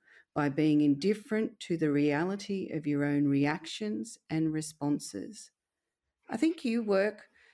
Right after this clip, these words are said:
you're, you're trying to explain to people what their natural reactions and,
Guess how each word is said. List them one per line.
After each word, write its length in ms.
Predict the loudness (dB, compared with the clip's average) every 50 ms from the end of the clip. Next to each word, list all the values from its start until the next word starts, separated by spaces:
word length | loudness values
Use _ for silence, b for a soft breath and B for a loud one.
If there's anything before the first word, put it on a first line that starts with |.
| b b _
you're, 240 | 2 2 2 2 0 -4
you're 240 | -6 0 0 0 0
trying 340 | 0 -4 -4 -4 -2 -4 -4
to 100 | -4 -4
explain 580 | -6 -6 -6 -12 -6 _ -2 0 0 0 -2 -2
to 100 | -4 -8
people 400 | -6 -2 -2 0 0 0 0 0
what 260 | 2 2 0 0 0
their 120 | 0 0 2
natural 600 | 2 0 0 -2 -4 -6 -10 -4 -4 -2 0 0
reactions 760 | 2 2 2 0 0 -4 -8 -8 -4 -2 -2 -2 -2 -2
and, 400 | -2 -2 0 0 0 -2 -4 -6